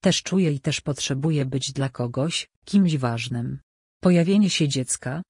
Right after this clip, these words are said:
nie powinno nigdy stanowić rezygnacji z psa, który również jest członkiem rodziny. Myślę, że skrajne sytuacje,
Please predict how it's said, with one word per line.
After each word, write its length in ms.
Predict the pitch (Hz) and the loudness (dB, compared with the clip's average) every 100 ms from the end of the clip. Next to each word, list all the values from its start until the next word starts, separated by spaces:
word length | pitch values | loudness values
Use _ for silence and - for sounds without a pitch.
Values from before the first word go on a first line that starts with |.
| _ | _
nie 140 | 156 156 | 0 0
powinno 560 | - 151 170 180 156 | 0 2 4 4 4
nigdy 360 | 147 175 170 151 | 4 4 2 -2
stanowić 540 | - 143 143 143 - | 0 2 2 0 -2
rezygnacji 680 | 147 131 131 135 135 - 135 | -2 -2 0 0 -2 -4 -4
z 140 | - | -4
psa, 440 | - - 120 123 170 _ - | -2 -2 -2 -4 -8 _ -20
który 280 | - 151 151 | -2 0 2
również 400 | 170 165 156 - | 2 2 2 0
jest 280 | 143 - | -2 -4
członkiem 560 | - 156 165 165 151 139 | -4 0 2 2 2 2
rodziny. 600 | 127 120 113 113 113 131 - _ _ _ | 2 -2 -6 -6 -8 -8 -14 _ _ _
Myślę, 580 | 175 165 - - 123 175 - _ | 2 2 0 -2 -4 -4 -10 _
że 180 | 156 147 | -2 -2
skrajne 480 | 135 - 196 190 156 | -2 -2 0 2 2
sytuacje, 840 | - 139 135 123 117 - 123 - | 0 -4 -4 -6 -6 -6 -6 -8